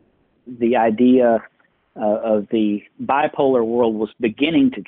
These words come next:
change, but it had not, uh, totally disintegrated by this point.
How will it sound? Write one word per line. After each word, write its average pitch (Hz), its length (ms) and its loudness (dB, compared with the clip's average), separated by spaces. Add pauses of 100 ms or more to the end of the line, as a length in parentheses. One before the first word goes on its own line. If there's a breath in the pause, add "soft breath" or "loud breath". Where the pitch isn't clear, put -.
(120)
change, 107 420 -4
but 110 100 -2
it 110 100 0
had 135 160 -2
not, 120 360 0 (560)
uh, 110 240 -8 (320)
totally 117 220 2
disintegrated 104 720 0
by 104 100 2
this 101 140 0 (100)
point. - 340 -2